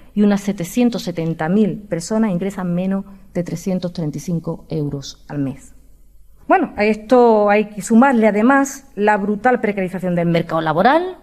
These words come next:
con esas tasas de parcialidad y temporalidad de hasta el noventa y seis por ciento de los contratos que se generan, y el fuerte incremento del desempleo.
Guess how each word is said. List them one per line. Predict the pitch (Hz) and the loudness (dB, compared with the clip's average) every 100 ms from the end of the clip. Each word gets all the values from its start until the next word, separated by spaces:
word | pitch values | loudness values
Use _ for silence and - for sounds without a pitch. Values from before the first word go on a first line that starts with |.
| - | -16
con | - | -10
esas | 156 160 143 135 | -8 -6 -6 -6
tasas | - 220 214 170 151 | -2 -2 0 -4 -2
de | 165 156 151 | -2 -2 -2
parcialidad | 180 160 190 170 170 202 | -6 -4 -2 -2 2 0
y | 233 | 2
temporalidad | 185 175 170 170 220 | -2 -2 -2 0 0
de | 214 | 0
hasta | 180 - 185 | -2 -4 -2
el | 180 | 2
noventa | 175 170 165 | 0 0 -2
y | |
seis | 240 | -2
por | 240 254 | -4 -2
ciento | 220 196 | 0 0
de | |
los | 160 | 0
contratos | 170 170 185 175 156 - - | -4 -2 -2 -4 -10 -14 -10
que | 190 | -8
se | 180 | -8
generan, | 175 202 254 302 320 - - - - - | -6 -2 0 -2 -6 -16 -20 -20 -20 -6
y | 220 | 0
el | 247 | 2
fuerte | 269 277 302 | 4 2 4
incremento | 277 240 262 254 277 277 285 220 | 4 4 4 2 4 4 2 2
del | 226 | 2
desempleo. | 208 202 202 180 208 170 | 2 0 -2 -2 -2 -4